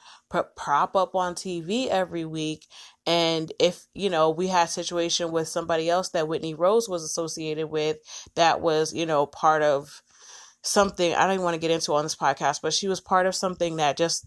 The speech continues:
do-, was not in line with what Bravo stood for. And they went ahead and just chopped her right from the beginning. So why couldn't you look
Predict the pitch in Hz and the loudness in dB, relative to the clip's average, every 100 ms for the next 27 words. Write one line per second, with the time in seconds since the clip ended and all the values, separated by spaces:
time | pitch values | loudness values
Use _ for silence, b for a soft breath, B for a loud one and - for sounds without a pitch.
0 | _ 175 170 - 143 180 190 180 170 143 | _ 4 4 2 0 2 2 2 2 2
1 | 160 160 156 151 151 151 - 151 151 151 | 0 0 0 -2 -2 -2 2 2 2 -2
2 | 147 - 151 - 147 151 B B B 170 | -4 -4 -4 0 0 0 B B B -2
3 | 170 170 165 165 170 175 165 151 - - | 0 0 0 -2 0 0 2 2 0 -2
4 | 156 156 151 - - 196 196 - 151 147 | -4 -2 -2 -2 0 2 0 -2 -2 0
5 | 147 - 165 151 156 175 180 131 151 156 | -2 -2 -6 -6 -6 -4 -4 -6 -6 -2
6 | 151 147 156 160 165 - 175 165 156 165 | -2 2 2 4 0 -2 -2 -2 -6 -6
7 | 151 151 156 | -2 0 -2